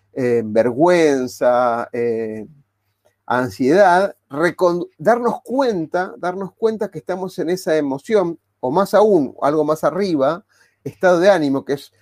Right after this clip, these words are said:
la repetición de una emoción en el tiempo y se permanece constante, un estado de ánimo, para poder identificarla, aceptarla y decir,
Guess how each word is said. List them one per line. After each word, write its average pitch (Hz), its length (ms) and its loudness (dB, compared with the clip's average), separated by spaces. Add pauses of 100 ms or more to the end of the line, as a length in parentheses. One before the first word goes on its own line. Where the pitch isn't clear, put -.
la 143 160 4
repetición 147 560 -2
de 240 80 -2
una 214 100 0
emoción 196 400 -4
en 180 120 -4
el 151 200 -2
tiempo 156 400 -6
y 147 60 -8
se - 140 -10
permanece 135 520 -6
constante, 160 380 -4
un 139 100 -6
estado 165 320 -2
de 202 120 2
ánimo, 185 440 -2 (1200)
para 147 180 2
poder 190 200 0
identificarla, 185 640 0
aceptarla 202 500 0
y 180 40 2
decir, 185 420 -2